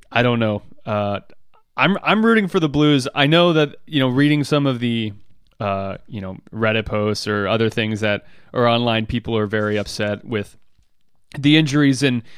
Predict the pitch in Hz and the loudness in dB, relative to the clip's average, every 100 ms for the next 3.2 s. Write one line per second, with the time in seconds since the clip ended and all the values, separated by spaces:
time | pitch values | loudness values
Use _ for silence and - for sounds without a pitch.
0 | - - - 131 120 113 110 - - 123 | -20 -14 -2 0 2 -2 -6 -10 -4 -2
1 | 110 123 120 123 123 - 123 117 110 117 | -2 -4 -2 0 0 -2 -2 -2 -4 -6
2 | 110 120 117 113 95 107 - - 190 131 | -4 -2 -2 -4 -6 -6 -8 -8 -4 -4
3 | 101 127 | -4 -6